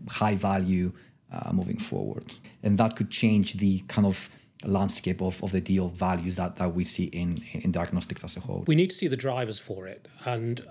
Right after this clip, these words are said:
Speaker 2: and we know that the healthcare systems in, in, certainly in Western markets and elsewhere,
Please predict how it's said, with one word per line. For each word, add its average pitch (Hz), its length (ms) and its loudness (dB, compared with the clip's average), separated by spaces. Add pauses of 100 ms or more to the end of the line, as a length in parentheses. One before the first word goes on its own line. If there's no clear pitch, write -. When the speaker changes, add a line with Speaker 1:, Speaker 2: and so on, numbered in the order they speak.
Speaker 2:
and 120 480 0 (1120)
we 151 140 2
know 165 400 4
that 147 260 -6
the 131 80 -8
healthcare 131 580 -2
systems 104 720 -6
in, 113 420 -6
in, 110 440 -6
certainly 117 240 -10
in 107 80 -8
Western 113 300 -6
markets 107 320 -8
and 104 100 -10
elsewhere, 104 680 -6